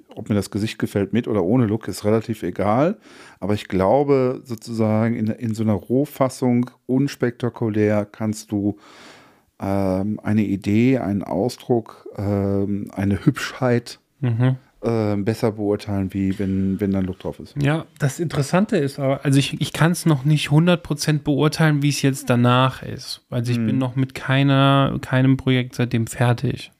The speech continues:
Speaker 1: Mhm.
Speaker 2: Ja, ähm, in der Erstauswahl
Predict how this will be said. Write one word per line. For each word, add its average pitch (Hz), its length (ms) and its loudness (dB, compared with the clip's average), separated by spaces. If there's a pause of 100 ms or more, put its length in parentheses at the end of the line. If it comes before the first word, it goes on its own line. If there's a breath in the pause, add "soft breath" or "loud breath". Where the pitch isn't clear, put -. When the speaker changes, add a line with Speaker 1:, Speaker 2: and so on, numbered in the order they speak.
Speaker 1:
Mhm. 110 440 0
Speaker 2:
Ja, 127 260 0 (520 loud breath)
ähm, 120 720 6 (1080 soft breath)
in 156 180 4
der 127 160 6
Erstauswahl 127 920 0